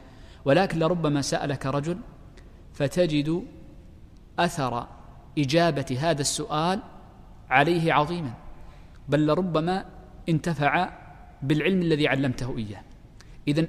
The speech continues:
النية الصالحة أمران، كما قال الإمام أحمد، هو أن تنوي نفي الجهل عن نفسك فتؤدي العبادة، فتؤدي العبادة كما أمر الله عز وجل وشرع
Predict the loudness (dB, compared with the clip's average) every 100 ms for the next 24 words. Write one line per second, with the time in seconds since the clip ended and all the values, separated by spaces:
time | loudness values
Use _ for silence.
0 | 2 2 2 0 2 0 0 -2 -2 0
1 | 0 -2 -2 -2 0 -2 0 0 2 0
2 | 0 0 0 -2 -16 -18 -18 -8 0 2
3 | 2 0 0 2 2 0 -2 -10 -20 -20
4 | -8 -2 -2 0 0 2 0 0 2 2
5 | 2 0 -4 -8 -8 -4 -4 0 2 2
6 | 2 0 2 0 -4 -14 -18 -12 -8 -2
7 | 0 0 2 0 0 0 0 -2 -4 -8
8 | -12 -20 -6 0 4 4 4 2 2 2
9 | 2 2 2 0 0 0 0 0 -2 -12
10 | -20 -6 0 0 2 0 0 -6